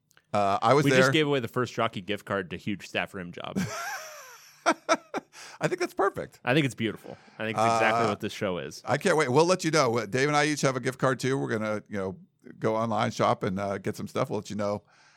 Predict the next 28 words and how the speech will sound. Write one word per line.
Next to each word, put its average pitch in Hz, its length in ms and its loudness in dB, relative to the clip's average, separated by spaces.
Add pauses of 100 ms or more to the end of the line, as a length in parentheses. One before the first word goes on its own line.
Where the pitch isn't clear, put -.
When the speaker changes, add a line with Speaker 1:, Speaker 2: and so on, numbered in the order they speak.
(260)
Speaker 1:
uh, 110 400 2
what 120 160 2
we 123 100 2
get 127 260 2
and 127 80 -4
what 113 120 0
we 113 80 -4
like. 117 280 0 (320)
Um, 127 560 6 (200)
but 139 160 2
it 214 80 4
was 262 180 2
a, 143 160 4 (140)
I 196 160 6
thought, 175 400 4 (240)
you 123 100 0
know, 113 120 4
it - 20 2
was 98 120 -2
a 101 60 -4
good 165 220 2
day 135 580 4
just - 320 0
to 151 100 0
be 135 380 -2
back 101 560 -2
with 123 220 -2
people, 120 680 2